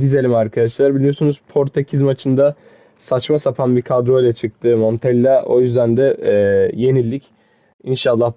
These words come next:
bu Çekya maçında güzel winner on bir ile çıkarız da yeneriz diyoruz. Haydi bakalım. Şimdi forvette bir kere arkadaşlar ben kendi, kendime göre dizeceğim. Ee, şu sağ,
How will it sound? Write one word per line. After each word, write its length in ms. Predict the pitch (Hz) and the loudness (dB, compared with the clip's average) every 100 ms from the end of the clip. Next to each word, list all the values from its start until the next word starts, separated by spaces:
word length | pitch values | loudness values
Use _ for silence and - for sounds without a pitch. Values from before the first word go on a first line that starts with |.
| - | 0
bu 300 | 135 - - 78 - - _ _ - | 0 0 -4 -18 -20 -20 _ _ -8
Çekya 340 | - 135 135 | -6 -4 -2
maçında 360 | 117 113 120 127 | -2 -2 0 0
güzel 380 | 123 113 123 123 | 0 0 0 0
winner 600 | - - 117 139 131 127 - - - | -6 -8 -2 0 0 -2 -8 -6 -2
on 220 | 120 117 | 0 2
bir 80 | 113 | 2
ile 140 | 110 | 0
çıkarız 460 | 110 - 131 117 107 | -2 -2 0 2 2
da 180 | 135 - | 2 0
yeneriz 600 | 110 117 117 123 - - 90 | 0 0 2 0 -4 -10 -2
diyoruz. 480 | 117 120 139 - - _ _ _ _ | 0 2 2 -2 -14 _ _ _ _
Haydi 320 | - 151 139 | -2 0 2
bakalım. 400 | 123 113 120 107 - _ - _ _ | 2 0 0 -2 -4 _ -20 _ _
Şimdi 240 | 139 143 | -2 -2
forvette 880 | 113 - 147 165 165 147 - 160 165 - _ _ | -2 -2 0 2 2 0 -2 0 0 -2 _ _
bir 160 | 139 147 | -4 -2
kere 220 | 160 139 | 0 2
arkadaşlar 580 | 135 127 135 131 156 151 | 0 0 -2 0 0 2
ben 160 | 170 | 0
kendi, 360 | 165 165 165 156 - _ _ _ _ _ | 0 0 0 -2 -8 _ _ _ _ _
kendime 340 | - 143 151 165 | -4 0 0 0
göre 260 | 147 127 | 0 0
dizeceğim. 440 | 120 117 113 139 170 _ - _ _ _ - | 2 0 2 0 -2 _ -20 _ _ _ -4
Ee, 600 | 107 117 117 117 117 113 - | 0 2 4 4 4 2 -2
şu 220 | - - | -10 -6
sağ, 420 | - 151 160 - | -2 0 0 -2